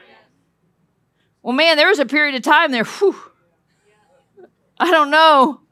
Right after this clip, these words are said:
I hear some sketchy stuff went down. Right? You know, I was, when we were taping the podcast on Friday, I was, we were talking about Isaiah forty-three. In Isaiah forty-three, it talks about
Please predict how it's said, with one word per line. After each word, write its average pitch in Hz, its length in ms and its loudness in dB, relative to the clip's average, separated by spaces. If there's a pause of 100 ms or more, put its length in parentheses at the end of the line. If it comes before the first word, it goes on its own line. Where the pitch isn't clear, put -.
(120)
I 254 120 -4
hear 320 160 -2
some 254 140 -6
sketchy 311 380 -4
stuff 330 260 0
went 247 180 -6
down. 190 420 -4 (1080)
Right? 302 380 0 (920)
You 294 120 -6
know, 320 100 2
I 330 160 2
was, 247 240 -6 (160)
when 294 240 -2
we 311 100 -2
were 302 120 -2
taping 311 420 -4
the 285 80 -4
podcast 294 600 -2
on 254 260 -4
Friday, 285 480 0
I 233 100 2
was, 233 340 -4
we 254 160 -12
were 262 120 -8
talking 285 340 -2
about 240 340 0
Isaiah 240 640 -2
forty-three. 254 760 -10 (1300)
In 262 100 -8
Isaiah 285 420 0
forty-three, 311 480 -6
it 233 100 -10
talks 262 340 -2
about 247 720 -2